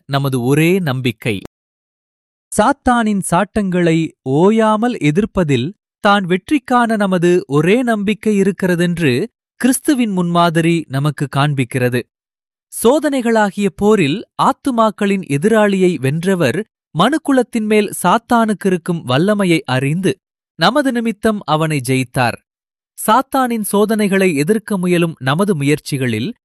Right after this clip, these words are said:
அவருடைய பலத்தோடு நமது பலவீனத்தையும், அவருடைய புண்ணியங்களோடு நமது அபாத்திரத்தையும் சேர்த்துக் கொள்ளும் பொருட்டு, ஜெய வீரரான அவர்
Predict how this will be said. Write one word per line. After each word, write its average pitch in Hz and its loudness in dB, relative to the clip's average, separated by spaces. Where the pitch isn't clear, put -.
அவருடைய 220 2
பலத்தோடு 254 0
நமது 175 -2
பலவீனத்தையும், 160 0
அவருடைய 214 0
புண்ணியங்களோடு 220 0
நமது 156 -2
அபாத்திரத்தையும் 185 -2
சேர்த்துக் 208 -4
கொள்ளும் 165 -2
பொருட்டு, 131 -4
ஜெய 233 2
வீரரான 190 2
அவர் 147 -2